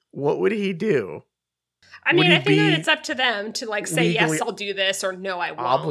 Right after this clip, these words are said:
Speaker 1: obliga- <laughs>
Speaker 2: No, because he had that one, <laughs> he, he had some cameos up, and there was one where he's like, "No, I don't do, like, paid promos," or something.
Speaker 1: Oh, that's right. Yeah.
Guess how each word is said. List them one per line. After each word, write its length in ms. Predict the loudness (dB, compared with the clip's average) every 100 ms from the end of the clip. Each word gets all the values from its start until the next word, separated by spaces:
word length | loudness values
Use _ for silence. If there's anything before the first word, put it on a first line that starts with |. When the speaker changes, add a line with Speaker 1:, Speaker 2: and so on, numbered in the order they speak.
| -6
Speaker 1:
obliga- 100 | -10 -16 -20
<laughs> 240 | -14 -12 -8
Speaker 2:
No, 320 | 0 4 4
because 320 | 4 0 -4
he 120 | 0 -2
had 260 | -2 0
that 180 | 0 0
one, 300 | -2 -2 -4
<laughs> 40 | -8
he, 400 | -10 2 2 2 -18 _
he 140 | -2
had 200 | -2 -2
some 160 | -4 -4
cameos 520 | -4 -4 -4 -6 -2
up, 240 | -4 -4
and 100 | -8
there 100 | -8
was 140 | -10 -12
one 260 | -8 -8
where 80 | -8
he's 160 | -8 -8
like, 220 | -10 -8
"No, 240 | -6 -4
I 80 | -4
don't 300 | -4 -6 -8
do, 240 | -8 -8
like, 260 | -8 -10 -10
paid 300 | -6 -6 -6
promos," 520 | -8 -6 -8 -8 -8
or 40 | -8
something. 420 | -8 -10 -10 -2
Speaker 1:
Oh, 580 | 0 2 0 -4 -6 -10
that's 260 | -12 -12 -10
right. 260 | -10 -10 -12
Yeah. 240 | -14 -14